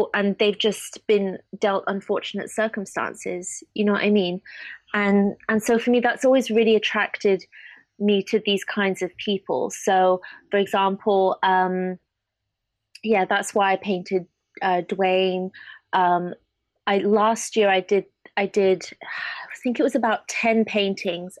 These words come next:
of ten women who really inspired me. And these women included, um, Oprah, I mean, of course, um, like, Oprah, Ellen DeGeneres, Gina Rodriguez,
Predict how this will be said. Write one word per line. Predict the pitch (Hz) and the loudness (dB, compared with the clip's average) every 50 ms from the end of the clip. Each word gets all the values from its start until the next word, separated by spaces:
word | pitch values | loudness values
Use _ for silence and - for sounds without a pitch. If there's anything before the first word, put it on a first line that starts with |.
| _ - | _ -2
of | 202 190 190 185 - - - - - - - _ _ - | 2 2 2 2 0 -6 -16 -20 -20 -20 -20 _ _ -14
ten | - - 226 240 226 220 214 196 | -8 -2 0 0 2 2 2 2
women | 214 214 202 190 180 180 180 180 - - | 2 2 2 2 0 -2 -4 -6 -2 0
who | 214 208 | 0 2
really | 190 208 196 190 190 190 | 4 2 2 4 2 0
inspired | 180 180 - - - 175 170 170 170 170 | 0 -2 -6 -4 -2 0 0 0 0 -2
me. | - 175 170 170 175 180 - - - - - - - - - _ - | -2 -4 -6 -6 -8 -8 -12 -16 -18 -18 -18 -18 -20 -20 -18 _ -4
And | 190 190 196 | -2 0 2
these | 202 202 196 - | 2 0 2 2
women | 214 196 190 196 190 190 | 0 2 2 2 2 0
included, | 190 190 - - 214 190 185 185 180 170 170 - - - | 0 -2 0 2 2 2 4 4 2 2 2 0 -2 -2
um, | 175 170 170 - - | -2 -4 -2 -2 0
Oprah, | 214 247 233 - - 247 233 233 233 240 233 _ _ _ _ _ _ - | 0 0 0 0 0 0 2 2 2 0 -2 _ _ _ _ _ _ -8
I | 185 | -6
mean, | 180 180 180 | -6 -4 -6
of | 180 - | -6 -6
course, | - - - 165 165 175 185 180 - - - - - - - - - - - - | -4 -2 0 0 2 0 0 -2 -4 -8 -10 -12 -14 -16 -16 -16 -16 -12 -6 -2
um, | 190 185 180 175 180 | 0 0 0 0 0
like, | 175 - - - - - | 0 -2 -2 -4 -4 0
Oprah, | 226 220 208 208 - - 220 202 190 185 185 - - - | 2 2 2 0 0 0 0 2 2 2 0 0 -2 0
Ellen | 202 208 208 202 202 190 | 2 2 4 4 2 0
DeGeneres, | - 185 - 196 185 185 185 185 180 180 180 180 - - - - | -2 -2 -2 0 0 2 2 2 2 2 0 -2 -6 -10 -14 -14
Gina | - - 208 214 208 208 | -6 -2 2 2 2 4
Rodriguez, | 190 190 185 - - 180 180 185 180 - 180 175 175 180 - - - - - | 2 2 0 0 -2 0 0 0 0 0 0 -2 -2 -4 -6 -8 -10 -10 -14